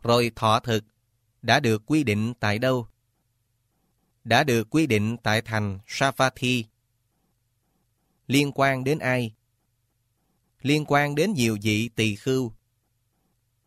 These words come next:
Về sự việc gì? Trong sự việc ấy, nhiều vị tỳ khưu đã thọ lãnh không biết chừng mực. Có một điều quy định. Có hai điều quy định thêm.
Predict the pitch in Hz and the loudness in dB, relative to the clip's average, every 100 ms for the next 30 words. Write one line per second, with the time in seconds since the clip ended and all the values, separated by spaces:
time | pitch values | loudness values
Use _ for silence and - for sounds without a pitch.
0 | _ _ _ _ - 117 127 123 - 120 | _ _ _ _ -10 0 2 2 0 -2
1 | 139 120 107 113 117 107 104 _ _ _ | 0 -2 -2 0 0 0 -6 _ _ _
2 | _ _ _ _ _ _ _ _ - 156 | _ _ _ _ _ _ _ _ -2 -2
3 | 160 - 113 120 110 107 131 214 - _ | 0 0 0 0 -2 0 -2 -2 -8 _
4 | - 117 123 117 113 123 123 117 - 143 | -6 2 2 2 0 0 0 -2 2 2
5 | 147 135 113 127 113 110 110 101 175 220 | 2 0 0 -2 2 2 2 -2 -6 -10
6 | - 147 131 220 - 120 107 107 107 _ | -2 -2 0 -4 -2 -2 0 0 -2 _
7 | _ _ _ _ _ _ _ _ _ _ | _ _ _ _ _ _ _ _ _ _
8 | 123 139 240 135 113 117 113 101 160 151 | 2 4 4 2 0 0 -2 0 0 2
9 | 104 101 107 _ _ _ _ _ _ _ | 0 -2 -6 _ _ _ _ _ _ _
10 | _ _ _ - 131 185 196 165 156 110 | _ _ _ 2 4 4 2 0 2 2
11 | 110 107 156 156 104 101 - 131 135 | 0 0 0 0 0 -4 -4 -4 -4